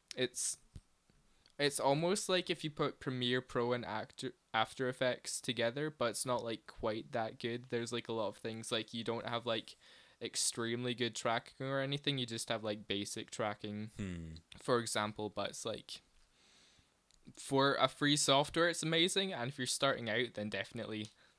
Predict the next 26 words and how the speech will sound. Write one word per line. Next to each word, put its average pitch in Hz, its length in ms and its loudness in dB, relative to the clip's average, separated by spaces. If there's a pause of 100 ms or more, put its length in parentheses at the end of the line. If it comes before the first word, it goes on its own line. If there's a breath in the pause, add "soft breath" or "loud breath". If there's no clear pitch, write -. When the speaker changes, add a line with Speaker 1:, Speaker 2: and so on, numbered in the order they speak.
(200 soft breath)
Speaker 1:
use 117 340 -2
that 120 320 2
instead 123 320 2
of 113 100 -2
throwing 117 380 -4
a 110 40 -4
bunch 110 300 -4
of 110 120 -6
money 110 460 -6 (180)
at 101 260 -6 (1300 soft breath)
something 117 440 -6
else. - 540 -4 (440)
But 92 140 -10
Speaker 2:
Definitely. 85 360 0 (680 loud breath)
No, 110 120 -2
I've 170 160 -2
loved, 190 320 -4 (100)
I've 117 160 -4
loved 156 240 -4
DaVinci 110 380 -2
Resolve 95 420 0
for - 100 -8
the 85 120 -10
same 90 280 -2
reason. 82 440 -6 (120)
Like, 82 320 -10